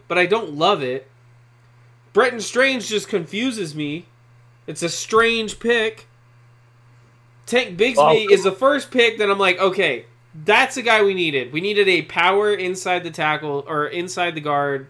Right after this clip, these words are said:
Speaker 1: like, tight running back. Vi-, Ventrell Miller, linebacker out of Florida, he's
Speaker 2: Kathleen
Speaker 1: okay.
Speaker 2: Kathleen High School.
Speaker 1: Shout out to Kathleen High School. He probably got taught by my mom. Uh,
Speaker 2: What?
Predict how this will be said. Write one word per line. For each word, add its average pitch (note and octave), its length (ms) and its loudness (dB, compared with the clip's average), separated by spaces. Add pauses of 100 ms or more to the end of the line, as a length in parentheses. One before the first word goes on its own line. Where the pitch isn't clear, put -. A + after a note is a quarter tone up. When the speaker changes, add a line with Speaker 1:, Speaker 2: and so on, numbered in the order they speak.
Speaker 1:
like, C#3+ 280 -6 (680)
tight F3 280 0
running D3+ 240 -4
back. A#2 240 -10 (1600)
Vi-, D#3 260 -2 (300)
Ventrell G3+ 520 -2
Miller, F#3+ 520 0
linebacker F3+ 420 -2
out E3+ 100 -6
of D#3 60 -16
Florida, E3+ 280 -6
he's F3 160 -10
Speaker 2:
Kathleen E3+ 160 2
Speaker 1:
okay. E3 560 -4 (760)
Speaker 2:
Kathleen C3 400 -4
High A#2+ 160 -6
School. G#2 300 -14 (1000)
Speaker 1:
Shout D#3 240 -4
out C#3+ 40 -6
to C#3 60 -10
Kathleen C#3+ 360 -6
High C#3+ 160 -8
School. C#3+ 220 -10
He D#3+ 120 -8
probably D3+ 360 -6
got C3+ 200 -6
taught C3+ 240 -8
by C3 260 -10 (440)
my C3 120 -8
mom. C3+ 340 -10 (640)
Uh, C3+ 580 0 (100)
Speaker 2:
What? G3 300 4